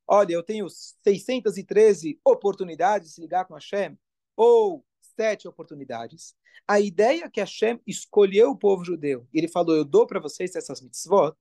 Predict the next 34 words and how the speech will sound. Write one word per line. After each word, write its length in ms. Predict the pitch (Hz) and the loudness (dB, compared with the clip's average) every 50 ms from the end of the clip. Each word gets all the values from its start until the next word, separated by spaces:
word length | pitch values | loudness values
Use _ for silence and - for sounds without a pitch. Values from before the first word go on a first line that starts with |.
| _ _ _ _ _ - - - - | _ _ _ _ _ -20 -20 -8 -4
muitas 320 | 214 320 370 403 339 226 | -2 0 2 2 2 2
dessas 320 | 196 214 196 - 180 151 160 | 2 0 2 0 -2 -2 -2
mitzvot 560 | 151 143 - - 175 185 220 202 170 185 - _ _ _ _ | -6 -8 -8 -6 0 2 4 4 4 2 -2 _ _ _ _
não 160 | 190 202 220 | -4 -4 -4
têm 140 | 214 - 277 | -4 -6 -6
lógica. 340 | 320 151 131 127 - - _ _ _ _ _ _ _ _ _ _ _ _ _ _ _ _ - - _ | -6 -8 -8 -8 -12 -18 _ _ _ _ _ _ _ _ _ _ _ _ _ _ _ _ -20 -8 _
Não 160 | - 247 240 - | 2 2 2 4
tem 180 | - 294 339 | 2 2 2
um 60 | 330 | 2
sentido 600 | 277 - - 233 220 196 - - 240 240 180 202 | 0 2 2 2 2 0 0 0 -2 0 0 0
moral 520 | 190 180 185 175 175 165 160 170 233 240 - _ _ _ _ _ | 2 2 4 4 4 4 4 4 2 0 -6 _ _ _ _ _
lógico. 520 | - 147 151 147 135 123 131 - _ _ _ _ _ _ _ _ | -2 -2 0 0 -2 -6 -12 -20 _ _ _ _ _ _ _ _
Não 140 | - 247 247 | -6 -6 -4
tem 200 | 247 285 330 339 | -4 -6 -6 -4
um 100 | 311 277 | 0 2
objetivo 840 | 262 247 185 165 208 196 - - 226 254 285 233 160 156 156 160 - _ _ _ | 2 2 2 0 -2 -2 -2 -4 -4 -4 -4 -4 -4 -8 -10 -12 -14 _ _ _
de 140 | 160 214 220 | -6 -4 0
melhorar 440 | 214 202 196 202 190 185 202 214 | 2 2 2 2 2 4 2 2
o 100 | 208 196 | 2 0
mundo, 340 | 185 185 180 180 165 147 - _ _ _ _ _ _ _ _ _ | -4 -8 -12 -14 -14 -16 -20 _ _ _ _ _ _ _ _ _
aparentemente. 920 | 147 139 - 151 143 143 139 135 - 143 135 123 117 117 - - - _ _ _ _ - | -12 -8 -6 -6 -6 -6 -8 -10 -12 -12 -12 -12 -12 -14 -16 -20 -20 _ _ _ _ -18
Eu 60 | - | -10
não 80 | 214 220 | -6 -6
vou 80 | 220 | -4
misturar 360 | 220 208 - - 196 196 190 190 | -4 -4 -2 0 2 2 2 2
carne 240 | 196 190 190 170 | 0 -2 -2 -4
com 120 | - 165 160 | -6 -4 -2
leite, 280 | 156 165 202 202 - | 0 0 0 -2 -4
que 80 | - 185 | -8 -4
bem 200 | 147 156 202 202 | -2 -2 -2 -2
que 60 | - | -4
eu 40 | - | -8
tô 100 | - 143 | -10 -8
fazendo. 540 | - - 135 123 131 127 120 120 127 143 | -6 -6 -4 -4 -4 -6 -6 -8 -14 -20